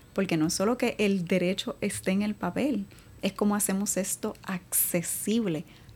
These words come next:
a todas las personas por igual. ¿Qué es lo que pudiera ocurrir, verdad, con, con estas posibles restricciones? Que va, el, el aborto, en términos de su utilización, no va a dejar de existir. Lo que pasa es que vamos a volver,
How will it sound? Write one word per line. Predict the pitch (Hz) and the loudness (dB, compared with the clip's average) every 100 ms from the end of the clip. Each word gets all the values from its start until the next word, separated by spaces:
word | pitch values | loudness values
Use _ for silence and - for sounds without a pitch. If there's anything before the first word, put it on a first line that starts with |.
| - - | -20 -8
a | 180 | -4
todas | 170 262 | -2 0
las | 190 | 0
personas | 180 170 - 160 | -2 -2 0 -2
por | 165 160 | -2 -4
igual. | 156 143 - - - | -2 -2 -6 -10 -2
¿Qué | - | 2
es | 233 | 4
lo | 240 262 | 6 4
que | 240 | 4
pudiera | 240 226 220 220 202 | 4 4 2 2 2
ocurrir, | 202 202 202 262 381 - - | 0 -2 0 2 2 -2 -6
verdad, | 175 180 170 | -2 0 0
con, | 165 165 | -2 -2
con | - 180 | 0 2
estas | 165 - 214 | 2 0 -4
posibles | - 240 220 214 226 | -4 -2 2 2 0
restricciones? | 233 - 226 - 285 277 | -2 -2 0 6 6 6
Que | 214 | 4
va, | 180 - - - | 0 -2 -4 2
el, | 214 208 | 4 4
el | - 220 | 4 2
aborto, | 196 262 285 - - 185 202 - - | 4 4 4 2 0 0 -2 -6 0
en | 202 190 | 2 4
términos | 196 185 208 240 262 262 - - - | 4 2 4 6 4 2 -6 -14 -8
de | 202 196 196 | -2 0 2
su | - - 247 | 2 2 2
utilización, | 262 233 208 226 214 - 254 233 180 180 202 - | 2 0 -2 -2 -2 2 4 4 2 0 -2 -2
no | 190 190 339 | 2 6 6
va | 262 | 4
a | |
dejar | 170 175 175 | 2 0 -2
de | |
existir. | - - - - - - - | -4 -6 -6 -6 -8 -10 -10
Lo | - 190 | 0 2
que | 180 | 2
pasa | 160 170 | 0 -2
es | 247 | 0
que | - | 0
vamos | 202 170 202 | 0 0 0
a | |
volver, | 202 175 170 208 247 190 196 | 0 0 0 2 2 2 -2